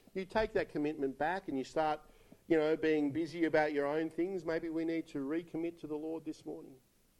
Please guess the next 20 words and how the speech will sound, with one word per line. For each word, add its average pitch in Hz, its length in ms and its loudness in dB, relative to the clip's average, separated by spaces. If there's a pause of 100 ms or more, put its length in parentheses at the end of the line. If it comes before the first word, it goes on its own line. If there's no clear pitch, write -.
(960)
on 131 80 -2
the 131 60 -2
basis 170 500 0
of 156 140 -4
his 170 280 -6
son's 165 800 -4
all-sufficient 175 800 -4
sacrifice 139 720 -10
that 127 140 -10
we 147 140 -6
might 143 260 -6
serve 160 460 -8
him 143 220 -8
again 135 280 -4
with 120 200 -8
renewed 147 580 -4
vigor, 165 320 -2 (1900)
with 147 220 -2
renewed 190 720 2 (380)
zeal. 151 580 2